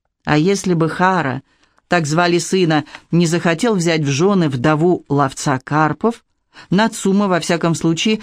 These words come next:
мог бы попробовать откормить ее себе на утеху. Такое занятие казалось ему тем более забавным, что в его воображении прелести Миюки, ее будущие прелести,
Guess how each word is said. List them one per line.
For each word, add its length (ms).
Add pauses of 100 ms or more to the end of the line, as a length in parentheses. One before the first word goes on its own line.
(140)
мог 340
бы 140
попробовать 640
откормить 720
ее 220
себе 320
на 140
утеху. 600 (240)
Такое 360
занятие 640
казалось 440
ему 200
тем 240
более 340
забавным, 600 (200)
что 200
в 40
его 300
воображении 1000 (440)
прелести 580
Миюки, 640 (460)
ее 300
будущие 560
прелести, 680